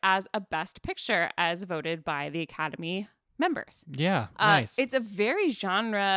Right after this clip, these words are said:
Speaker 1: genre-defining film.
Speaker 2: Yeah.
Speaker 1: I was even thinking that as I was watching it, how I was like, "Wow, this feels like a lot of the procedurals or just, like, detective movies that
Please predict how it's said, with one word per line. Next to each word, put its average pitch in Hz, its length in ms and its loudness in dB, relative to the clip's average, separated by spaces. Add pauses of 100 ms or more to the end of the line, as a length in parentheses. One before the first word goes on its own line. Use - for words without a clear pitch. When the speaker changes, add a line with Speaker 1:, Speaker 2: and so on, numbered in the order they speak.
(520)
Speaker 1:
genre-defining 190 580 0
film. 196 480 -2 (180)
Speaker 2:
Yeah. 127 320 -4 (140)
Speaker 1:
I 262 140 8
was 285 160 0
even 214 240 -4
thinking 202 320 -2
that 196 160 0
as 202 180 0
I 240 80 -2
was 302 180 -4
watching 403 340 -6
it, 156 120 -8
how 208 180 0
I - 20 2
was 208 120 -6
like, 202 160 -8
"Wow, 240 300 4
this 262 300 0
feels 226 640 0
like 196 500 -2 (440)
a 220 60 4
lot 214 200 6
of 208 80 0
the - 60 -10
procedurals 233 960 2
or 214 120 0
just, 202 160 -8
like, 208 240 -6
detective 208 560 -2
movies 220 460 -4
that - 180 0